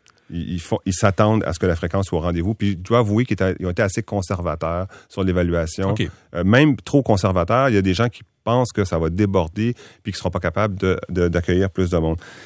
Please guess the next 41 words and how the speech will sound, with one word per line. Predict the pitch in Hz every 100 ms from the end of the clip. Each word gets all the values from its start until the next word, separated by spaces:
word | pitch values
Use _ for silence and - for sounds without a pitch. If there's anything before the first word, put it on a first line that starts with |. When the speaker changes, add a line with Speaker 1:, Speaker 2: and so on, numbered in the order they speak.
| - -
Speaker 1:
Mais, | 104 107 - _ -
mais, | 101 104
euh, | 98 90 85 80 - - _ _ _ _ - - -
et |
ça, | 85 160
ça | 131
veut | 87
dire | 85 104
quoi ? | - 85
Ça | - 76
veut | 73
dire | 123
qu'il | 85
y | 80
a |
des | 76
gens | 69 69 104 _
qui | -
vont | 90 104
choisir | 175 95 78 90
de | 85
déménager | 73 73 71 69 82
proche | - 76 73
du | 71
rem. | 64 90 -
Il |
y | 87
a |
des | 92 87
gens | 107
qui | 110 78
vont | 85
choisir | - 82 90 95
de | 80
déménager | 82 82 80 76 82 80
de | 76
leur | 82 78
maison | 80 76 107
actuelle | 95 - 87 90 82 78 _
parce | 85 - 80
que | 80 92